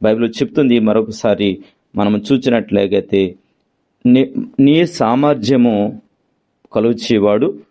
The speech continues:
ఆయనే." నీ సంపాదించుకున్నట్టుకైనా కానీ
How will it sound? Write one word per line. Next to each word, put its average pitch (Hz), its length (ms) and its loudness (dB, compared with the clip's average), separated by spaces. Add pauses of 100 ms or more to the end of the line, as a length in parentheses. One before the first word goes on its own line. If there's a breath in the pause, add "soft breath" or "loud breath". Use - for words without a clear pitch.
(280)
ఆయనే." 117 520 -2
నీ 110 140 2
సంపాదించుకున్నట్టుకైనా 127 1300 0
కానీ 98 440 0